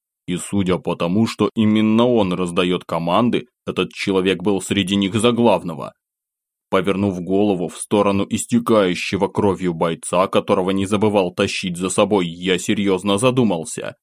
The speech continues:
Последние полминуты я уже не решался бросать его о стену, потому как небезосновательно переживал, что он может этого уже и не пережить.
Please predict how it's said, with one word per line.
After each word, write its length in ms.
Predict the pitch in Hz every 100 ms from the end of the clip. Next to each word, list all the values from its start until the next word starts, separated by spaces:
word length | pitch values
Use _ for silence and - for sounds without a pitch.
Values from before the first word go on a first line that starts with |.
| _ _ _ _ _
Последние 680 | - 87 - 90 92 90 87
полминуты 680 | - 101 90 90 98 120 98
я 220 | 87 104
уже 240 | 110 110
не 120 | 113 127
решался 480 | 147 156 123 95
бросать 400 | 87 98 - 90
его 180 | 92 90
о 80 | 85
стену, 440 | - - 104 117 - _ _
потому 420 | 98 92 92 98
как 180 | 98 92
небезосновательно 960 | 104 98 110 107 - 123 117 92 90 90
переживал, 600 | 87 92 90 87 87 101
что 180 | - -
он 260 | 104 101
может 360 | 98 95 98 98
этого 260 | 95 95 98
уже 320 | 98 101 95
и 80 | 95
не 140 | 101
пережить. 580 | 113 113 127 110 -